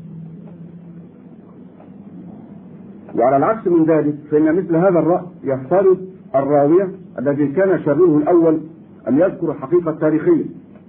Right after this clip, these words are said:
ويسجل بأمانة للأجيال القادمة كلاما مزعجا يتعذر تفسيره. ولهذا فإن أغلب العلماء الم-، المحدثين يقرون تأويل، يقرون تأويلا مختلفا تماما،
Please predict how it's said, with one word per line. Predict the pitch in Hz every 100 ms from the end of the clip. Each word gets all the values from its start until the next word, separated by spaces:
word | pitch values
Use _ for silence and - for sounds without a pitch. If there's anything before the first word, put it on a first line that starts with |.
| - - - -
ويسجل | 120 127 131 - 175
بأمانة | 151 156 156 170 170 139
للأجيال | 143 135 139 175
القادمة | 165 - 135 165 180 165 - - -
كلاما | 151 143 180 175 165 160 127
مزعجا | 135 120 160 160 156 147 - - -
يتعذر | 120 160 165 156
تفسيره. | - 135 - 147 92 - - - - - - - - - -
ولهذا | 131 151 208 190
فإن | 175 170
أغلب | 180 175 151
العلماء | 147 151 165 165
الم-، | 147 156 - - - - - -
المحدثين | 123 156 147 143 143 214 208 - - - - - - - -
يقرون | 139 147 135 202 185
تأويل، | 170 170 165 202 202 - -
يقرون | 147 143 165 160 190 202 185
تأويلا | 170 160 190 180
مختلفا | 165 165 175 160 156
تماما، | 147 175 160 -